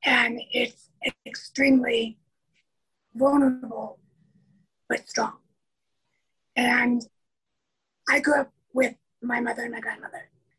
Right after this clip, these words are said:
And, you know, I don't think that it was big enough for three strong-headed women, <laughs> speaking from experience. But I learned how to be around really powerful feminine women, especially my grandmother.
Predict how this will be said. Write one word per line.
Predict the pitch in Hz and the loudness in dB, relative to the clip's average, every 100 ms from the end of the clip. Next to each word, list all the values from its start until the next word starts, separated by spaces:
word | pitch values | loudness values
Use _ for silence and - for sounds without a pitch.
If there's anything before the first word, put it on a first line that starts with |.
| _ | _
And, | 269 247 247 233 - _ _ _ _ _ | 2 4 2 -2 -8 _ _ _ _ _
you | 247 262 | 0 0
know, | - - - | 0 -4 -2
I | 262 | 0
don't | 269 | 2
think | 254 254 | 2 0
that | 240 | -2
it | 233 233 | -4 -6
was | - | -6
big | - - | -6 -2
enough | - - - | -2 -4 -8
for | 208 - - - - - _ | -8 -8 -10 -18 -18 -20 _
three | 247 233 | 0 0
strong-headed | 226 240 226 220 - 220 | 0 0 0 0 -4 -6
women, | 233 - - - - 855 - - - - - - | -4 -4 -4 -6 -2 0 2 2 0 -2 -10 -10
<laughs> | - 440 370 - 392 - | 0 2 2 -2 -14 -16
speaking | _ 311 294 262 | _ -4 -2 -2
from | 254 226 | -4 -10
experience. | 226 - 262 - 247 - | -10 -2 -2 0 -4 -6
But | - - - _ _ _ _ _ - | 0 2 0 _ _ _ _ _ -4
I | 277 | -4
learned | 269 285 294 269 254 - _ _ _ | -2 -2 -2 -2 -4 -8 _ _ _
how | - 269 | -6 -4
to | 262 | -4
be | 254 254 | -4 -6
around | 247 - 233 226 | -4 -8 -10 -12
really | 247 247 233 _ _ _ | -8 -8 -10 _ _ _
powerful | - 240 240 - - - - - | -10 -8 -8 -8 -10 -12 -10 -4
feminine | 233 226 220 220 - - - | -2 -2 -4 -6 -10 -20 -10
women, | 220 - - _ - | -8 -6 -8 _ -4
especially | 247 - 262 - 254 | -4 0 0 2 -2
my | 233 | -2
grandmother. | 226 220 220 - | -4 -6 -8 -10